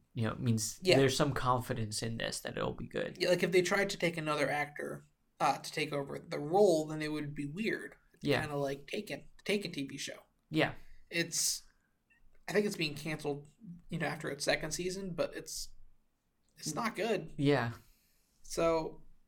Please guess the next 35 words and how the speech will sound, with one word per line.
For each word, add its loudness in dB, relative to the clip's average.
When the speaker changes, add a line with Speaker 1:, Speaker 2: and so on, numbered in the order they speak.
Speaker 2:
we'll 0
see. -6
Speaker 1:
Mm-hmm. -2
Speaker 2:
Um, -2
but 2
I 6
am 4
very 6
hopeful 4
about -4
this -6
T -10
V -12
show. -6
I -8
think -6
it's -14
gonna -8
be -12
great. -14
Speaker 1:
Yeah. -10
I'm 0
very 4
glad 4
it's -6
getting -4
made. -4
I -6
might -2
even -6
watch -4
it. -14
Speaker 2:
Yeah. -4
So, -6
uh, -2